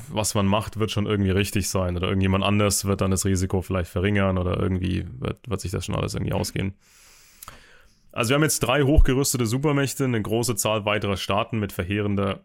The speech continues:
Regierung und verheerenden Regierungen und halt Kapazitäten für Krieg.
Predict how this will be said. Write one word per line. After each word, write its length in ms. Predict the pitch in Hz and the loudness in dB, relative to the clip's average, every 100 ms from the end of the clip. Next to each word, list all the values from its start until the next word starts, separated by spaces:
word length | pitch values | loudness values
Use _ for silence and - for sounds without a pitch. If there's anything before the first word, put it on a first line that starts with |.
| - - | -16 -10
Regierung 560 | 101 95 107 101 98 | -8 -4 -2 -2 -2
und 380 | 98 92 95 - - - - - - | -2 -6 -10 -18 -20 -20 -20 -20 -18
verheerenden 460 | - 92 104 110 101 | -8 -2 0 2 0
Regierungen 540 | 92 104 120 107 104 | 0 0 2 2 0
und 300 | 98 92 - | 0 -4 -6
halt 280 | 101 90 - | -6 -6 -6
Kapazitäten 560 | - 98 92 95 95 92 | -6 -6 -4 -2 -4 -4
für 140 | 95 | -10
Krieg. 320 | 85 104 107 | -4 -4 -4